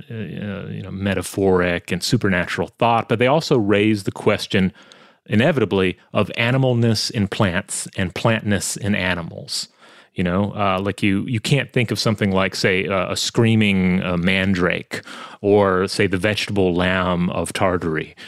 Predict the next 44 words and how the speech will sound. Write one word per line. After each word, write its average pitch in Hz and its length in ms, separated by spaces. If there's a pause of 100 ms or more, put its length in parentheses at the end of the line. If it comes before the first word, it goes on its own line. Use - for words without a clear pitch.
(180)
you - 100
know, 87 120
this, 87 240
this - 240
sheep-like 90 640 (320)
thing 90 520
that 92 160
is 87 120
growing 92 420
out 87 140
of 82 80
the 85 40
ground 85 500
that 85 100
is 80 120
a 90 80
plant, 110 520 (220)
but 98 100
also 98 280
seems 98 300
like 92 160
a, 85 200
an 92 180
animal. 92 420
Like, 95 200
you 107 40
can't, 113 340 (360)
I, 120 100
I, 113 560
I 113 60
don't 120 140
think 123 100
you 104 80
can 104 140
really 101 240
have 107 220
a 101 60
concept 104 540
like 92 220
that 92 220
without 98 300
it 101 120
sort 101 260
of, 87 120